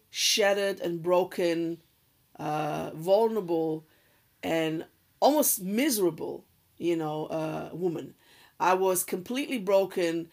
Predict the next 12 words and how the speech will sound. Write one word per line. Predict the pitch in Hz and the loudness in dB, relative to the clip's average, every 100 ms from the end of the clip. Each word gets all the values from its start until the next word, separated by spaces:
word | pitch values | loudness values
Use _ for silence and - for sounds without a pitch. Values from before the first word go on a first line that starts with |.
| _ - _ - | _ -20 _ -6
and | 165 165 | -2 -2
I | - 170 | 2 2
was | 175 175 170 | 4 2 0
in | 175 | -2
a | |
place | 165 - 208 196 202 - - - | -4 -2 2 2 2 0 -2 0
of | 170 165 160 - - _ _ _ _ _ | 0 0 -2 -8 -14 _ _ _ _ _
confusion, | - 160 - 247 247 196 208 202 196 | -8 -6 -4 -2 -2 2 2 2 0
and | 160 165 160 160 160 - | -2 -2 -2 -2 -4 -4
I | 156 | -4
was | 165 165 160 156 - | -2 0 0 0 -4
completely, | 180 175 220 214 - 185 175 165 - | -6 -8 -8 -8 -6 -2 0 0 -4